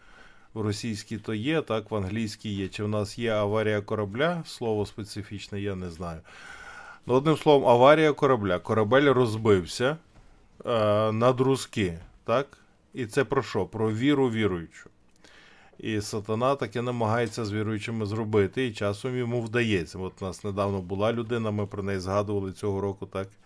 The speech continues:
Раптом віруючий став невіруючим. А, це було б дуже круто, це одна з його головних завдань, так? А якщо не можна, є багато інших завдань.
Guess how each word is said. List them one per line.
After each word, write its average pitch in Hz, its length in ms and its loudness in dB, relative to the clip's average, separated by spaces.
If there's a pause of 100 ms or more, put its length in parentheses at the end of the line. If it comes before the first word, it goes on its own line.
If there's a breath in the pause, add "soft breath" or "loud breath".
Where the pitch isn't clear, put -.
(440 soft breath)
Раптом 117 380 0
віруючий 123 480 0
став 110 300 -2
невіруючим. 92 640 -4 (1600 loud breath)
А, 104 340 6
це 127 180 4
було 135 240 4
б 120 100 -6
дуже 123 240 4
круто, 113 440 0
це 113 140 -4
одна 113 380 0
з 104 80 -4
його 107 200 2
головних 107 600 -2 (100)
завдань, 107 600 2
так? 131 300 -2
А 120 40 2
якщо 113 320 2
не 156 140 2
можна, 156 480 4
є 156 220 6
багато 160 400 8
інших 156 380 4
завдань. 110 500 4